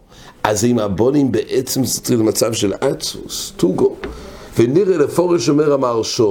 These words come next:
שאדרבה, כחולדה זה לא בא להגיד על שיפרוס וגריוס, אלא למעל יוסק אומר,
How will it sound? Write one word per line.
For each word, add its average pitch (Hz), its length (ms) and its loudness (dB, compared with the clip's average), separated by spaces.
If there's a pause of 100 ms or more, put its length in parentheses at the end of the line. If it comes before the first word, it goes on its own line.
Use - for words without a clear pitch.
(420)
שאדרבה, 110 680 -2
כחולדה 127 640 0
זה 104 160 2
לא 131 140 4
בא 143 180 -2
להגיד 104 760 -4 (340)
על 98 200 2
שיפרוס - 920 -2
וגריוס, 104 840 0 (300)
אלא 135 180 4
למעל 113 360 0
יוסק 170 540 2
אומר, 87 340 -2